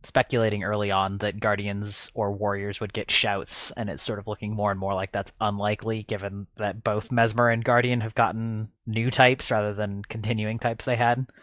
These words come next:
Um, I th-, I think that the traps are interesting.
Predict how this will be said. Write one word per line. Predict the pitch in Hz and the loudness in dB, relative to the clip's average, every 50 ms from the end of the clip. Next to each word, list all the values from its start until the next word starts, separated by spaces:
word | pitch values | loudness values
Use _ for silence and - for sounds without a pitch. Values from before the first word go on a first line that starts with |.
| - - - - _ _ _ - | -20 -20 -20 -20 _ _ _ 4
Um, | 156 147 143 135 127 120 117 117 107 - - - - _ _ _ - - - _ _ _ _ _ _ _ - | 8 10 10 10 8 8 4 0 -4 -6 -12 -20 -20 _ _ _ -14 -14 -14 _ _ _ _ _ _ _ 6
I | - 175 | 6 6
th-, | 160 - - - _ _ _ - | 6 4 -4 -20 _ _ _ 4
I | 165 | 4
think | 165 - - 202 190 - | 4 4 4 2 4 6
that | 196 170 | 6 6
the | - 147 | 6 4
traps | - - 147 139 147 - - | 4 8 8 8 8 8 4
are | 147 | -2
interesting. | 123 127 127 - - 160 - - 196 190 190 190 190 185 | 0 -2 -2 -2 -2 -4 -2 -2 0 0 2 0 0 -2